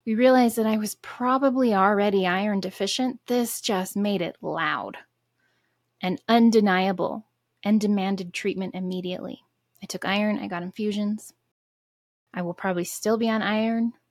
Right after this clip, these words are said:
We'll see if I need more infusions. So some of the underlying issues got cleared. And that doesn't mean that I'm grateful for the hemorrhaging.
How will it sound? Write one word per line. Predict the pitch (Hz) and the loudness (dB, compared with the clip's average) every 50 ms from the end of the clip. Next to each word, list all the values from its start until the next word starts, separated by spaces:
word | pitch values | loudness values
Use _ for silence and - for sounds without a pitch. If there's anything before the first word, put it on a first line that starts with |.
| _ _ _ - | _ _ _ -12
We'll | - 180 180 | -8 -8 -8
see | - - - - 254 247 254 | -8 -8 -8 -4 -2 0 0
if | 240 - | 0 0
I | 240 233 | 0 2
need | 233 233 233 | 2 2 2
more | 226 226 226 226 | 2 0 0 0
infusions. | 226 220 - 226 226 226 220 226 226 226 226 233 226 - - - _ _ _ _ _ _ _ _ _ _ _ _ _ _ _ _ _ _ _ _ _ _ _ _ | 0 -2 -2 -2 -4 -2 -2 -2 -2 0 0 -2 -2 -4 -10 -20 _ _ _ _ _ _ _ _ _ _ _ _ _ _ _ _ _ _ _ _ _ _ _ _
So | - - - 262 247 240 226 - - _ _ _ _ _ - | -12 0 2 4 6 6 4 4 0 _ _ _ _ _ -16
some | - - - 262 262 285 | -12 -6 0 2 4 4
of | 311 294 | 4 4
the | 277 247 240 | 2 2 4
underlying | 233 247 262 262 247 240 233 220 226 226 220 208 | 4 4 4 4 4 2 2 2 2 2 2 2
issues | 214 240 - - - - - - 247 - - - - - _ _ _ _ _ _ _ _ _ _ _ _ _ _ _ _ _ _ _ _ _ - | 0 0 -2 -4 -6 -6 -6 -8 -10 -10 -12 -18 -20 -20 _ _ _ _ _ _ _ _ _ _ _ _ _ _ _ _ _ _ _ _ _ -4
got | - 196 196 - - | -4 -4 -4 -4 -10
cleared. | - - - 277 277 - - - - - _ _ _ _ _ _ _ _ _ _ _ _ _ _ _ _ _ _ _ _ _ _ _ _ _ _ - | -12 -6 -6 -6 -6 -6 -10 -14 -20 -20 _ _ _ _ _ _ _ _ _ _ _ _ _ _ _ _ _ _ _ _ _ _ _ _ _ _ -2
And | - 233 | 2 4
that | 247 233 | 4 4
doesn't | 233 262 262 311 294 262 | 4 4 2 4 4 4
mean | 262 254 247 | 4 4 6
that | 247 240 220 | 4 4 2
I'm | 208 202 202 190 | 2 0 -2 0
grateful | 208 202 214 269 269 - - 202 185 196 247 247 _ | 0 0 0 0 -2 -2 -2 0 0 0 -2 -4 _
for | - - 214 | -6 -4 -4
the | 202 202 | -4 -4
hemorrhaging. | - 196 180 170 175 175 - - 233 262 | -6 -6 -6 -6 -8 -8 -8 -8 -8 -8